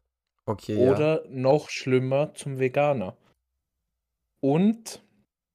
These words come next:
Speaker 2: also das Lustige daran ist ja, ich war heute einkaufen, sah vegane, ähm, äh, Cordon Bleu Dinger da.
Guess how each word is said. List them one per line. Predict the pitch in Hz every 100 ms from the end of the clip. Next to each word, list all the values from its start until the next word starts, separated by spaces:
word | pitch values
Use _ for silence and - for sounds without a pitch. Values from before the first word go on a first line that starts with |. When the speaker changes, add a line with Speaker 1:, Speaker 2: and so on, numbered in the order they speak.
| _ 131
Speaker 2:
also | 127 123
das | 110 104
Lustige | 160 226 - 131 117
daran | 113 101 101
ist | 95 113 -
ja, | 127 170 _ - - _ _ -
ich | 123
war | 123 120
heute | 113 - -
einkaufen, | 98 101 - 117 127 - - 180 196 _ _ _ _ -
sah | - 120 123 147 165 - -
vegane, | 127 120 120 120 143 156 151 151 147 - _ -
ähm, | 117 120 113 110 107 - _ _ _ _ _ _ _ _ _ _ _ _ _ _ _ -
äh, | - 101 98 95 60 -
Cordon | - 117 127 127 120 117
Bleu | - 113 120 135 151 156 _ -
Dinger | 156 160 170 175
da. | 175 165 190